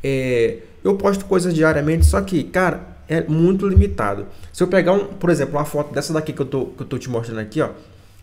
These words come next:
ele simplesmente não deixa eu postar essa foto aqui.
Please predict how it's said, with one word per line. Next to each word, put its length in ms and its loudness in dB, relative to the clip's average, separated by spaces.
ele 160 2
simplesmente 680 -2
não 180 0
deixa 300 0
eu 60 -4
postar 220 -2
essa 160 -8
foto 240 6
aqui. 240 -10